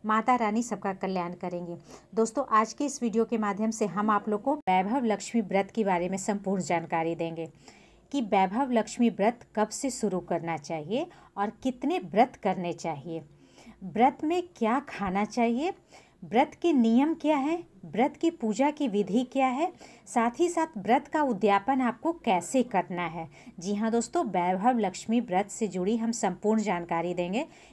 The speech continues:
वीडियो स्टार्ट करने से पहले आप लोगों से रिक्वेस्ट है, अगर अभी तक आपने मेरे इस घरेलू खबर चैनल को सब्सक्राइब नहीं किया है तो चैनल को सब्सक्राइब करेंगे। वीडियो पसंद आएगा, वीडियो को लाइक करेंगे और जितना ज़्यादा से ज़्यादा हो सके मेरे इस वीडियो को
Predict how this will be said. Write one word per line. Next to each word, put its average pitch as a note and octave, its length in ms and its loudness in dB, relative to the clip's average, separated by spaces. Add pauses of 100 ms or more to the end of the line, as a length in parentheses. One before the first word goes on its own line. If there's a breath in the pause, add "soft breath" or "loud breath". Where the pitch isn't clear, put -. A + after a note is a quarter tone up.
वीडियो A3 320 0
स्टार्ट A#3 360 -2
करने D4 240 -2
से C#4+ 140 -4
पहले B3 320 -2
आप F#3 280 -4
लोगों A3+ 160 0
से G#3 160 -4
रिक्वेस्ट F3 440 -4
है, F3+ 120 -16 (320 loud breath)
अगर F#3 220 0
अभी F#3+ 200 2
तक C#4+ 200 -2
आपने C4 280 -2
मेरे A3 240 2
इस G3+ 140 -4
घरेलू G3 300 0
खबर G3+ 240 -2
चैनल F#3 340 -4
को A#3+ 140 -4
सब्सक्राइब F#3 600 -4
नहीं G3+ 200 -4
किया G#3 260 -4
है A#3 120 -2
तो B3 140 -6
चैनल F#3+ 380 -2
को B3+ 140 -6
सब्सक्राइब F3+ 600 -4
करेंगे। E3 360 -6 (340 loud breath)
वीडियो A3+ 320 2
पसंद A#3 460 2
आएगा, B3 220 4
वीडियो G#3 340 2
को A#3+ 120 -2
लाइक G3 420 0
करेंगे A3+ 340 0
और G3+ 180 0
जितना B3 400 -2
ज़्यादा G#3 400 2
से A#3+ 160 0
ज़्यादा G3 280 0
हो F#3 180 -2
सके G3+ 260 -6
मेरे G3 240 0
इस F#3+ 160 -8
वीडियो G3 280 -2
को F#4 200 -4